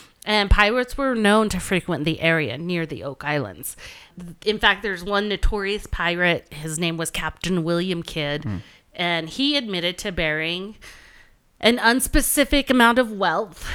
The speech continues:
Speaker 1: um, an unspecific treasure in the area, in that area, before he was captured in nine-, in sixteen ninety-nine. So they are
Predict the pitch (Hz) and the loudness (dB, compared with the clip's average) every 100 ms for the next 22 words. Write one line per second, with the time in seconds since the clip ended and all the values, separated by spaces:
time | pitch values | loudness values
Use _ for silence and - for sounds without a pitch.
0 | - - - - 208 202 185 180 180 - | -8 -10 -14 2 4 6 4 0 -8 -14
1 | _ - - _ _ _ _ 208 202 202 | _ -16 -16 _ _ _ _ -4 0 0
2 | 220 - 214 208 226 - 175 156 160 160 | 0 -2 0 0 -2 -4 -2 -2 0 -2
3 | 165 - 196 180 180 180 180 160 147 151 | -2 -6 -6 -6 -2 0 2 2 0 0
4 | 180 202 190 196 - 185 165 160 180 226 | 0 0 4 4 4 2 2 0 0 2
5 | 214 214 190 - 196 - 170 160 160 156 | 4 2 0 4 2 2 -2 0 0 -2
6 | 151 110 _ - 180 - - - 175 160 | -6 -10 _ -2 0 -2 -2 -2 -2 -4
7 | 139 143 139 127 123 - 120 _ _ _ | -4 -6 -6 -6 -8 -14 -20 _ _ _
8 | _ _ _ _ _ _ - - - - | _ _ _ _ _ _ -18 -16 -16 -20
9 | - - - - - - 262 247 240 233 | -20 -20 -20 -16 0 6 8 10 8 6
10 | - - - - - 202 254 269 277 226 | 2 2 -4 -12 -12 2 6 6 8 8
11 | 214 208 202 208 | 10 8 6 4